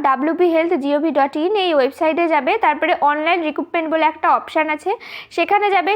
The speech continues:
সেখান থেকে গিয়ে তোমাদের online application and link recruitment বলে একটা অপশন আছে, সেখানে যাবে। সেখানে গিয়ে কিন্তু পরপর তোমাদের যেই যেই, আহ,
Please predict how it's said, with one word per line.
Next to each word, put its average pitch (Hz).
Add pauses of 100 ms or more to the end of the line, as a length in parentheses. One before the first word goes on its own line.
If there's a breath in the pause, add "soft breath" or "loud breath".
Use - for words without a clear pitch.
সেখান 339
থেকে 349 (100)
গিয়ে 349
তোমাদের 302 (180)
online 311 (140)
application 339 (200)
and 285 (160)
link 403 (160)
recruitment 330
বলে 320
একটা 320
অপশন 302
আছে, 339 (100)
সেখানে 311
যাবে। 311 (100)
সেখানে 320
গিয়ে 294
কিন্তু 294 (480 loud breath)
পরপর 330 (100)
তোমাদের 370 (380 loud breath)
যেই 311
যেই, 403
আহ, 269